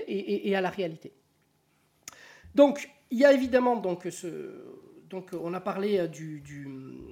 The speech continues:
de l'aspect, euh, purement donc, donc gustatif, mais il y a aussi,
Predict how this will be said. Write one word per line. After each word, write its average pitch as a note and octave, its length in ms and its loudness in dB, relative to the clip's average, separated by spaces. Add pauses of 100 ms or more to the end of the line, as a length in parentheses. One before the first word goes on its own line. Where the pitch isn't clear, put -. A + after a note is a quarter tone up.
(220)
de E3 140 -6
l'aspect, G3 500 0
euh, C#3+ 160 -2
purement G3 420 0
donc, F3 280 -2
donc D3+ 260 -6
gustatif, G#3 600 -2 (280)
mais G3+ 100 2
il A3 60 0
y C#4 40 10
a D4 80 8
aussi, D4+ 300 2